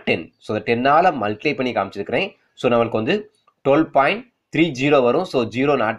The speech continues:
value. So, டுவெல் பாயிண்ட் த்ரீ ஜீரோ மல்டிப்ளை டென் பவர் செவன். இப்போ பாருங்க, இங்கேயும் டென் பவர் செவன், இங்கேயும் டென் பவர் செவன். So, இப்போ நம்மளால ஆட் பண்ண முடியும். So, ஆட் பண்ணிருங்க. டூ பாயிண்ட் செவன் ஃபைவ் பாயிண்ட் டுவெல் பாயிண்ட்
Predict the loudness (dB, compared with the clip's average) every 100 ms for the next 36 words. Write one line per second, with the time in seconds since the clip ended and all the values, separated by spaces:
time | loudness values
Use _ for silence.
0 | -2 -2 -2 -4 -2 -2 0 -2 -2 -6
1 | -8 -8 -14 -12 -12 -14 _ _ _ _
2 | _ _ _ _ -20 -10 -6 -4 -4 -2
3 | -2 0 -4 -2 -2 -2 -2 -8 -10 _
4 | _ _ _ -2 0 4 4 2 -2 -4
5 | _ -2 2 2 2 2 4 2 2 2
6 | 2 -2 -6 -2 0 0 0 0 0 0
7 | -2 -2 -6 -4 -4 -4 0 0 -2 _
8 | _ _ _ -2 2 4 4 0 -2 -4
9 | -4 -4 -4 -4 -6 -8 -8 -2 0 0
10 | -2 -2 -2 -4 _ _ 0 2 2 0
11 | 0 -2 -2 0 0 0 -8 _ _ _
12 | 0 0 2 -2 -8 _ _ -4 -2 0
13 | 0 0